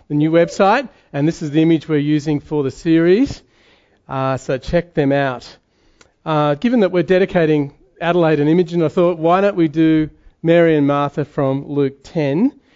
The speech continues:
Uh, now, these girls don't look like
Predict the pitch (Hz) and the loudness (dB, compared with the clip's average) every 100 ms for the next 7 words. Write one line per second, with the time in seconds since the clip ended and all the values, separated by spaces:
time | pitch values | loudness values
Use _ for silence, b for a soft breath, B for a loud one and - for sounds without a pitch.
0 | b b b b 143 139 143 - - 156 | b b b b -6 -2 -4 -6 -4 -2
1 | 151 143 131 _ _ - 214 170 - 170 | -2 -4 -8 _ _ -2 -2 0 0 2
2 | 147 127 143 143 147 143 135 | 2 0 -4 -4 -10 -6 -8